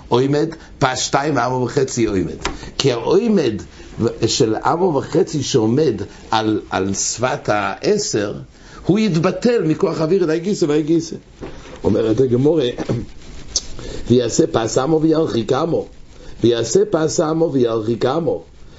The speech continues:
ויעשה פס אמו.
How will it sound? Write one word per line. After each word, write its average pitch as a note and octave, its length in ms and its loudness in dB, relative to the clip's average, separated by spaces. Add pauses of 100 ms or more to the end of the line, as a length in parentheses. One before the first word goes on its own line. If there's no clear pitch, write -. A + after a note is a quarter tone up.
(160)
ויעשה A#2+ 540 2
פס A#2 340 0
אמו. A#2 1200 2